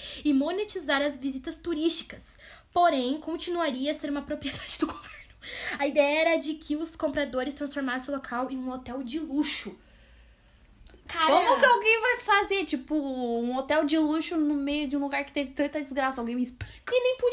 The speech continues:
Speaker 1: isso, cara. O governo ainda disse que o local não seria dele, ainda continuaria sendo propriedade do governo. Que eles só queriam que investisse na ilha pra que ela deixasse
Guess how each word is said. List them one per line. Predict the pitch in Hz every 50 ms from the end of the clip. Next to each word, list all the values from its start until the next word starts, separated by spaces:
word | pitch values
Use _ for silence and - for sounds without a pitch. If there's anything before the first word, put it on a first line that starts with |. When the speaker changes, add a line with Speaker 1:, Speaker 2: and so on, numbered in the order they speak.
| 494 508
Speaker 1:
isso, | 508 - 466
cara. | - 415 370 330 302 277 262 247 294
O | 330
governo | 320 359 359 302 302 339 320 381 403 415
ainda | 381 370 359 359 359
disse | 311 359 359 - 349
que | - 330 349
o | 320 294 339
local | 339 330 330 330 349 330 330 339
não | 349 370
seria | 370 - 381 349 339 349 370 311
dele, | 320 330 320 320
ainda | 311 302 294 311
continuaria | 311 - 330 320 - 320 320 302 320 349 370
sendo | 359 339 339 -
propriedade | - 349 330 - 330 311 277 302 294 294 -
do | - 320
governo. | 262 330 339 302 320 320 339 320 262 214 - - - _ _ _ _ _ - - _ _ - - - _ _ _ - - -
Que | - 311
eles | 285 302 302
só | 349 339
queriam | 339 - 277 294 320 339
que | 311 339
investisse | 320 294 302 294 - - 320 311 - 330
na | 320 311 285
ilha | 277 277 302 311
pra | 311 294 277 269 269
que | - 277
ela | 277 269
deixasse | 254 277 269 - 285 277 277 277 - - 277 254 208 -